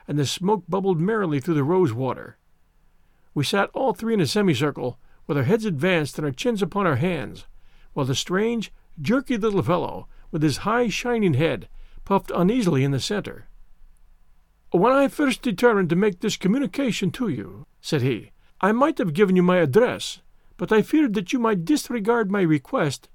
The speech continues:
and bring unpleasant people with you. I took the liberty, therefore, of making an appointment in such a way that my man Williams might be able to see you first.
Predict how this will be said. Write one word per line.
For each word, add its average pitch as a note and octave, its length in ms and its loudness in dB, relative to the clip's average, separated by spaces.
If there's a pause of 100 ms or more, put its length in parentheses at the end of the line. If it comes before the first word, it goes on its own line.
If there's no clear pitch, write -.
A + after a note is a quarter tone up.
and E3+ 160 0
bring G#3 300 4
unpleasant A#3+ 680 -2
people E3+ 400 0
with B3+ 240 -4
you. - 240 -12 (960)
I C#3+ 100 0
took G#3 200 -4
the C4 100 2
liberty, A3 520 2
therefore, F3+ 600 0 (260)
of F3 120 0
making B3 400 2
an A3 120 2
appointment F3 480 -2
in D#3 100 0
such G#3+ 220 -4
a G3 60 0
way F#3+ 200 2
that - 200 -4
my D3 160 -2
man F3+ 320 0
Williams C#3 480 0
might F3 220 -2
be - 100 -4
able F3 200 0
to C#3+ 80 -4
see - 180 -2
you C3+ 180 2
first. D3 500 -6